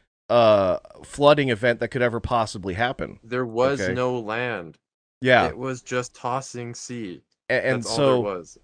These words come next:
Speaker 1: and so this ship had to be perfect. So it's not just that the Bible randomly gives us a perfect ship.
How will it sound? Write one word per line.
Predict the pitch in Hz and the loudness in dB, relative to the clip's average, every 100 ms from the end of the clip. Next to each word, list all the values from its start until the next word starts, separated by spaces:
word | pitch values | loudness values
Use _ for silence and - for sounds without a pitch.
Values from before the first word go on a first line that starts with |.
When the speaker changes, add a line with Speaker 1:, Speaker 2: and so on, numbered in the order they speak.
| _ _ _ _ | _ _ _ _
Speaker 1:
and | 143 143 | -4 -2
so | 160 139 | -2 0
this | 143 139 | 0 -2
ship | - 147 - | -2 -4 -4
had | - 180 180 175 | -6 2 2 2
to | 151 | -2
be | 113 | -4
perfect. | 101 101 85 55 - - | -4 -6 -6 -10 -16 -8
So | 151 | -4
it's | 131 143 | -2 0
not | 170 127 | -2 -2
just | 127 156 - 123 | -2 -2 -2 -2
that | 131 135 - _ _ _ | 2 2 0 _ _ _
the | 113 123 | -4 2
Bible | 135 135 123 101 | 4 4 0 -6
randomly | 127 127 135 135 120 | -4 0 2 0 -4
gives | 98 107 127 143 | -4 -4 -2 -2
us | 147 | -4
a | 151 | -4
perfect | 160 151 165 - | -4 -4 -6 -8
ship. | - 175 180 | -2 -2 -2